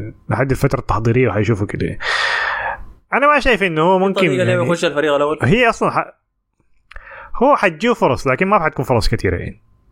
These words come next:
Speaker 1: يعني ممكن تجيه عشر دقايق أول خمسة مباراة، الفريق يكون فايز ثلاثة صفر، يمشي يدخل وأنشيلوتي.
Speaker 2: عشر دقايق تصنع جون ولا
Speaker 1: بعد كده أنت لم تس-،
Speaker 2: السياسة.
Speaker 1: أي، بعد كده أنت ممكن تس-، يعني الحاجة دي كنت شايفها زمانك صعبة شديد، لكن لما شفت الحاجات اللي عملها فينيسيوس ورودريجو، يعني بالفرص البسيطة اللي كان بيجيهم أول ما بدوا،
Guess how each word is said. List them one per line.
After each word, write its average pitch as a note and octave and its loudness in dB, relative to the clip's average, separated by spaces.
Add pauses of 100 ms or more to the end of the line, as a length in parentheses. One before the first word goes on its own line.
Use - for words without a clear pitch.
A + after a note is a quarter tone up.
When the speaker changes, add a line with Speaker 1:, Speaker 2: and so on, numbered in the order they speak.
(480)
Speaker 1:
يعني C3 2
ممكن F#3+ 0
تجيه E3 2
عشر D#3+ 2
دقايق C3+ 2
أول C3 4
خمسة - 0
مباراة، G#2+ 2
الفريق A#2+ 2
يكون B2 2
فايز A#2 0
ثلاثة A#2+ 0
صفر، B2 0
يمشي B2 0
يدخل A#2 0
وأنشيلوتي. G#2+ 0
Speaker 2:
عشر B2 -4
دقايق B2 0
تصنع C#3+ 0
جون D3+ 2
ولا C3 0
Speaker 1:
بعد B2+ -2
كده C4 0
أنت C4 -2
لم A#3+ 2
تس-، F3 -4
Speaker 2:
السياسة. G2 -6 (500)
Speaker 1:
أي، F#3+ 4 (280)
بعد D#3+ 0
كده C4+ 2
أنت C4+ -2
ممكن A3 -2
تس-، C3+ -6
يعني D#3 4
الحاجة A3+ 0
دي G#3 -8
كنت A#3+ -4
شايفها G3 2
زمانك D3 0
صعبة E3 2
شديد، D#3+ 2
لكن C#3 2
لما D#3 2
شفت D#3 -2
الحاجات - -4
اللي D3 2
عملها C3 2
فينيسيوس C3+ 0
ورودريجو، A2+ 2
يعني G#2 -4
بالفرص G#2 0
البسيطة A2 0
اللي B2+ -2
كان D3 0
بيجيهم C3 -2
أول B2+ 4
ما A#2 2
بدوا، D3 2